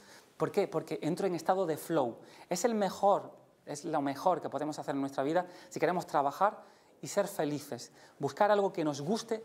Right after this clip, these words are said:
realmente. Y para, para conseguirlo muchas veces nos encontramos con situaciones tensas, sobre todo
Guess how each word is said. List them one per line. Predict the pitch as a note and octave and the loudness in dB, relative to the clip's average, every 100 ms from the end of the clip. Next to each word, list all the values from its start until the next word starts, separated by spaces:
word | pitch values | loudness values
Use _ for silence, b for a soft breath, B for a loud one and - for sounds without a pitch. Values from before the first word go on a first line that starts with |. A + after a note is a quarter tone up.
| - | -8
realmente. | D3+ D3+ D3 C#3 C3+ A#2+ A#2 A#2+ _ B B B B B _ _ _ - | -2 2 2 2 -2 -4 -8 -14 _ B B B B B _ _ _ 0
Y | E3+ | 0
para, | - D#3+ D3 - | 4 2 2 0
para | D3+ C#3 | 0 2
conseguirlo | D#3 D3 D#3 D3+ F#3+ F#3+ | 0 -2 -2 0 2 2
muchas | F3+ - E3 | 0 2 2
veces | F#3+ - F3 | 2 0 -4
nos | D3+ | -4
encontramos | C#3+ C3 D3 E3+ | -6 -4 -2 -2
con | E3 | -4
situaciones | D3 C3+ - D#3 - | -8 -6 -4 -4 -2
tensas, | D#3+ D#3+ D3 | -2 -2 -4
sobre | C3+ | -2
todo | B2 E3+ | 2 2